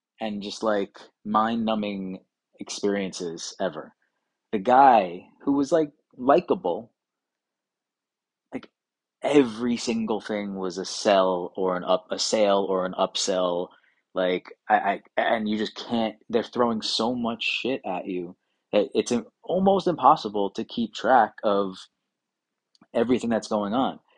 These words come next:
You pay off this phone, then you get this type of discount. If I upgrade, if, if I up your plan ten dollars a month, then you can get two hundred dollars off this phone. And, oh, we could also throw in an iPad. If you want an iPad, we can, we can cut that in half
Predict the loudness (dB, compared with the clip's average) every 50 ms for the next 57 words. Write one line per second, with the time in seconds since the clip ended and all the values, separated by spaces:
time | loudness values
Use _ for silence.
0 | _ _ _ _ _ _ -12 -6 0 4 6 6 6 4 4 0 -2 -2 -2 0
1 | 0 0 0 0 -2 -4 -8 -12 -6 -2 0 0 2 2 0 0 0 -2 -2 0
2 | -2 -2 -2 -2 -2 -2 -2 -2 -2 -4 -4 -4 -2 -2 -2 -2 0 2 2 0
3 | 0 0 0 2 2 2 2 2 0 -2 -4 -6 -4 -6 -6 -4 -2 -2 -2 0
4 | 0 -2 -2 -2 -2 -2 -2 -4 -6 -6 -6 -4 -4 -6 -6 -8 -12 -16 _ _
5 | _ -6 -4 -2 0 2 2 2 4 4 2 0 -2 -4 -2 0 0 0 0 -2
6 | -4 -10 -16 -20 _ -4 0 2 4 4 4 2 0 -2 -2 -4 -4 0 2 2
7 | 2 2 0 -2 -2 0 0 0 0 -2 -2 0 2 2 2 2 0 0 0 0
8 | -2 -2 -2 -4 -6 -6 -4 -4 -4 -4 -4 -4 -6 -10 -16 -20 -20 -10 -6 -4
9 | -2 -2 -2 -2 0 2 4 4 4 4 2 2 0 0 0 -2 -2 -2 0 0
10 | 0 0 -2 -4 -2 -2 -2 -2 -2 -2 -4 -4 -4 -4 -4 -2 -2 -2 -2 -2
11 | -2 -2 -2 -2 -2 -2 -2 -2 0 0 0 -2 -2 -6 -6 -4 -4 -4 -4 -4
12 | -6 -8 -10 -4 0 0 0 2 2 2 0 0 0 -4 -4 -2 -2 -2 -2